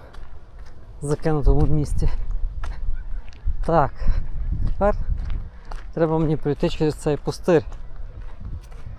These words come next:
Вечором тут, звичайно, краще не ходити. І орієнтир мій оцей крайній будиночок. Та, тут можна заблудитися.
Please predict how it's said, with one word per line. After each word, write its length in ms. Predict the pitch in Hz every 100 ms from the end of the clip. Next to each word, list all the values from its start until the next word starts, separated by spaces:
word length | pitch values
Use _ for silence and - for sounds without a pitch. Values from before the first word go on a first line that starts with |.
| - - - -
Вечором 460 | 160 180 175 165
тут, 140 | 170 165
звичайно, 400 | 151 - 165 147
краще 380 | 160 160 - 160 139
не 60 |
ходити. 420 | 123 160 151 135 - -
І 180 | 151 151
орієнтир 560 | 165 170 143 117 190
мій 220 | 185 175 185 214
оцей 340 | 143 - 147 - - - - - - - -
крайній 300 | - 156 160
будиночок. 600 | 147 151 151 135 - - - - - - - - - - - - - - - - - - - - - - - - - - - - - - - - - - - - - - - - -
Та, 140 | 139
тут 220 | - 151
можна 280 | 156 147 151
заблудитися. 840 | 135 147 156 143 139 - 151 160